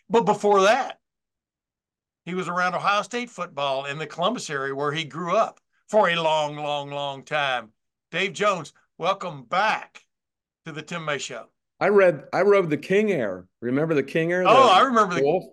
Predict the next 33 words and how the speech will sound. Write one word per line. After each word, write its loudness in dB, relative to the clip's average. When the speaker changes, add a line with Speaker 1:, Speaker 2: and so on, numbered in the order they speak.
Speaker 1:
of -12
course 2
Speaker 2:
The 4
Speaker 1:
I 8
Speaker 2:
Wolf 4
Speaker 1:
remember 2
the 0
Speaker 2:
King -8
Speaker 1:
King 0
Speaker 2:
Air? -2
Speaker 1:
Air. -6
Speaker 2:
You 0
don't 4
remember 0
the, -2
the, 0
my -4
very 2
first -12
college -8
football -4
game, -6
big -4
time -6
college -6
football -4
game -6
they -4
ever -2
covered -2
was 0
Ohio -4
State -8